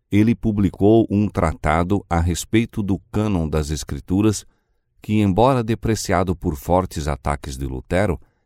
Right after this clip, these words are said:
era uma obra de qualidade que defendia o grande princípio do protestantismo, a saber, a autoridade primordial das Escrituras. Nessa ocasião,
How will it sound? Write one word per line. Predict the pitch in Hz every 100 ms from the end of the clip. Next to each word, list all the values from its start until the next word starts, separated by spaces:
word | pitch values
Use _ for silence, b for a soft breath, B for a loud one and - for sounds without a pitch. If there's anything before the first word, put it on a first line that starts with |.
| _ -
era | 98 123
uma | 120
obra | 101 107 107
de | 95 92
qualidade | - 98 92 69 76 92 98 117 - _ _ _
que | 127
defendia | 117 156 - 123 85 117 107
o |
grande | 80 85 113 110
princípio | - 98 82 104 95 90
do | 82
protestantismo, | 78 87 85 76 - 113 - 120 113 120 - _ -
a | 85
saber, | - 69 78 104 104 _ _
a | 80
autoridade | 85 87 101 87 82 92 92
primordial | - 104 98 95 80 80 82
das | 78 76
Escrituras. | 90 - 113 95 85 80 - - - _ _ _ _ _ _
Nessa | 92 123 -
ocasião, | 147 120 92 71 69 82